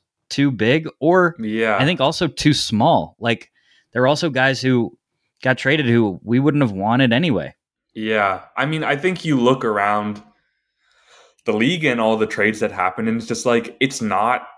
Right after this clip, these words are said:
Speaker 2: a, um, a premium free agent class, especially without, uh, without Shohei. And it's just, it's not, um, I
Speaker 1: Right.
Speaker 2: mean, he is, he is premium,
Speaker 1: This
Speaker 2: but,
Speaker 1: is
Speaker 2: like,
Speaker 1: the,
Speaker 2: otherwise.
Speaker 1: but this was the year to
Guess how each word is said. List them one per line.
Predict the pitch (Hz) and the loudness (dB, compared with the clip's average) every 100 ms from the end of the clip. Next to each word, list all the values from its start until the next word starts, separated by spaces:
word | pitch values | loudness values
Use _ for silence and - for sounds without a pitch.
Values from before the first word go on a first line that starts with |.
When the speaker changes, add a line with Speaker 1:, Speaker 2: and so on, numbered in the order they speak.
| _ - | _ -2
Speaker 2:
a, | 113 113 110 | 0 2 2
um, | 107 110 107 104 101 - | 0 0 -2 -6 -6 -8
a | |
premium | 113 - 120 127 123 | -4 0 0 2 -2
free | 117 117 113 | -4 0 0
agent | 113 120 | 0 -4
class, | 110 101 110 123 | -6 -2 -2 -4
especially | 107 107 107 117 | -2 -2 0 0
without, | 107 95 95 104 - - _ _ | 0 0 0 0 -4 -18 _ _
uh, | 101 101 92 | 0 0 0
without | 98 104 110 | -4 -2 -4
Shohei. | 107 - 98 104 110 113 | -4 -2 -2 0 0 0
And | 101 | 0
it's | 98 95 | -4 -4
just, | 107 101 | -4 -4
it's | - 104 - | -8 -8 -4
not, | 139 101 101 - _ _ | 0 0 0 -6 _ _
um, | 107 101 95 90 - _ _ _ _ _ - | -2 -2 -2 -10 -16 _ _ _ _ _ -2
I | 110 | 0
Speaker 1:
Right. | 104 | 0
Speaker 2:
mean, | 98 | -4
he | - - 113 | -12 -2 0
is, | 98 87 | 0 -2
he | - 113 | -4 -4
is | 98 | -4
premium, | - 107 | -4 0
Speaker 1:
This | 147 - | 0 2
Speaker 2:
but, | |
Speaker 1:
is | 185 | 2
Speaker 2:
like, | 147 | 2
Speaker 1:
the, | 135 | 2
Speaker 2:
otherwise. | 123 123 107 95 98 | 2 2 0 0 0
Speaker 1:
but | 127 107 | -2 0
this | 147 156 | -2 0
was | 123 | -2
the | 113 | 0
year | 113 113 110 | 2 4 2
to | - 107 101 95 | 0 -2 0 -2